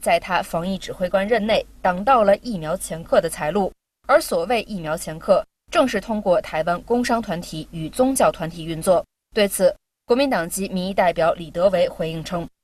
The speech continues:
至今牵扯到疫苗采购问题的都是绿营背景人员。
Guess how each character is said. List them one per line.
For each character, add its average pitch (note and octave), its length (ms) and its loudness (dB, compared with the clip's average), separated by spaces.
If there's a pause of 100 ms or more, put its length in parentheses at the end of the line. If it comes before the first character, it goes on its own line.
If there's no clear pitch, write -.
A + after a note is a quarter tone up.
(160)
至 D#4 160 2
今 D4 240 0
牵 B3 260 0
扯 - 200 -2
到 E3+ 180 0
疫 A3 180 -4
苗 F3 200 2
采 C#3+ 200 -4
购 F#3+ 180 4
问 E3+ 140 -2
题 E3 160 -10
的 E3+ 280 2
都 G#3 160 4
是 G3+ 260 -4
绿 C4 140 -4
营 D#3 220 -6
背 E3 180 0
景 D3+ 180 -6
人 D3+ 160 -2
员。 E3 180 4